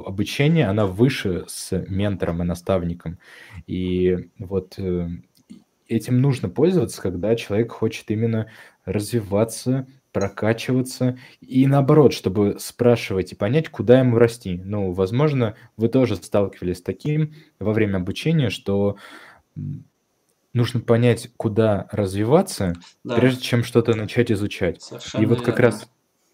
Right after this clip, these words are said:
Speaker 1: ментор, у которого вот этот кругозор, а, побольше, он, знаете, как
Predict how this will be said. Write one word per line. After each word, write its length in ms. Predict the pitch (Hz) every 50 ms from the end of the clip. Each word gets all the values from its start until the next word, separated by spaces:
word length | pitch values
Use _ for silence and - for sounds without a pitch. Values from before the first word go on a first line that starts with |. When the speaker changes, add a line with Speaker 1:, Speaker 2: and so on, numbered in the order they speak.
| _ _ -
Speaker 1:
ментор, 400 | 113 120 151 180 196 - - 107
у 60 | -
которого 380 | - 98 - 113 110 113 107 98
вот 180 | 95 101 -
этот 240 | 110 - - 92 -
кругозор, 640 | - - 104 98 113 113 107 117 110 95 82 - - - - - - - _ _
а, 300 | - 92 90 90 87 87
побольше, 600 | 87 - - 92 98 127 156 185 180 - - - 95
он, 140 | 101 107 101
знаете, 300 | 95 120 131 139 135 -
как 220 | - 98 95 -